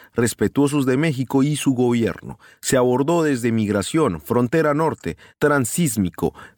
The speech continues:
tráfico de armas y fentanilo, hasta integración económica. Cordial y muy buen encuentro, comentó el canciller Marcelo Ebrard. Igualmente, la secretaria de Seguridad, Rosa Isela Rodríguez,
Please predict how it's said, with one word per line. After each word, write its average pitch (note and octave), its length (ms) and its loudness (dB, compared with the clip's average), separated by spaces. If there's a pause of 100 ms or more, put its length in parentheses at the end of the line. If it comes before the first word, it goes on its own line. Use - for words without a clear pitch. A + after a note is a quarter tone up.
(120)
tráfico D3+ 500 0
de C#3 220 2
armas G2 400 -6 (220)
y D3 140 2
fentanilo, D#3 680 0 (220)
hasta A2+ 240 0
integración G#2+ 580 0
económica. C3+ 680 -2 (360)
Cordial C3+ 580 0 (180)
y A2 140 2
muy A#2+ 300 2
buen G#2 320 0
encuentro, D2+ 640 -8 (140)
comentó F#2 420 2
el C#3 100 0
canciller G#2 460 -2
Marcelo F#2+ 480 0
Ebrard. - 320 -4 (400)
Igualmente, G3+ 480 2
la E3 80 0
secretaria C3 640 -2
de G2 80 -2
Seguridad, F#2+ 560 0 (240)
Rosa B2 380 0
Isela A#2+ 420 0
Rodríguez, C3+ 560 -2